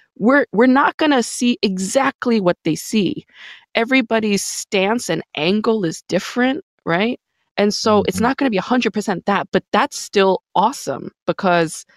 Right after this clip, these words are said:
Speaker 1: there's a variety, you know? And we could talk about that. It's like, "Oh, you're saying you see that. I see this." You
Speaker 2: Right,
Speaker 1: know? It's
Speaker 2: right,
Speaker 1: like,
Speaker 2: right.
Speaker 1: "Oh, I do kinda see that now." And in that way, we're kind of expanding one another's visions, you know?
Speaker 2: Absolutely.
Speaker 1: And there's some, there's some massive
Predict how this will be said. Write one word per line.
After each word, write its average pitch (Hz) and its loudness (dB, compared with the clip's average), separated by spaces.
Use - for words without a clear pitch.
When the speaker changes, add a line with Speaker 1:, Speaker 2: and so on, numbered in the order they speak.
Speaker 1:
there's 214 4
a 196 2
variety, 202 -2
you 170 -4
know? 170 -6
And 190 4
we 208 4
could 196 0
talk 277 0
about - -4
that. - -4
It's 190 -8
like, 180 -2
"Oh, 220 4
you're 226 0
saying 233 -2
you 190 -2
see 196 -2
that. 185 -2
I 226 0
see 233 -4
this." - -2
You 165 -2
Speaker 2:
Right, - -
Speaker 1:
know? 160 0
It's 196 -2
Speaker 2:
right, - 2
Speaker 1:
like, 233 2
Speaker 2:
right. - 2
Speaker 1:
"Oh, 285 6
I 294 6
do 381 4
kinda 254 2
see 185 0
that 160 2
now." 143 0
And 226 4
in 233 2
that 269 2
way, 202 4
we're 190 0
kind 214 -2
of 214 0
expanding 247 0
one 160 2
another's 147 -2
visions, - -8
you 175 0
know? 185 0
Speaker 2:
Absolutely. 180 -6
Speaker 1:
And 269 2
there's 277 4
some, 302 -2
there's 240 0
some 220 0
massive 156 -6